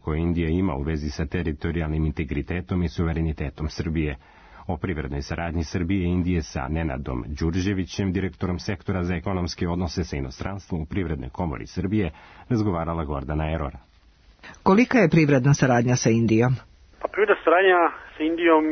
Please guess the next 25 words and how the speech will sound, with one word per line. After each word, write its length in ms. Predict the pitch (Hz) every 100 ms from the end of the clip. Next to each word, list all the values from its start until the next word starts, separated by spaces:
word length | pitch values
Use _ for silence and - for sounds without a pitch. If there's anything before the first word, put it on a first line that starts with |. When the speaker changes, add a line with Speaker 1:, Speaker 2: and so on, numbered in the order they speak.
| 151 147 143 139 147 147 139 135
Speaker 3:
je 360 | 139 139 135 127 - -
relativno 480 | 151 156 - 139 135 120 - -
velika, 520 | 131 139 156 - 165
međutim 420 | 147 135 - 151
nije 200 | 147 147 120
zadovoljavajuća, 680 | 131 131 127 127 139 - 143
s 40 | 143
obzirom 300 | 131 139 135
da 60 |
imamo 240 | 131 135 127
dosta 400 | 127 127 - 131 - - _ - - - -
značajan 420 | 120 139 - 131
deficit 380 | 123 135 87 - -
sa 60 |
tom 240 | - 127 110
zemljom. 300 | 120 135 196 214 - - - -
Dve 100 | 147 -
hiljade 200 | 151 143
petnaeste 380 | 143 139 147 -
godine 340 | 131 139 135
ukupna 400 | 135 - - 135 127 123 120 110 -
spoljnotrgovinska 680 | 143 135 135 135 139 -
razmena 560 | 127 139 113 123 120 127
u 60 |
robi 280 | 127 143 123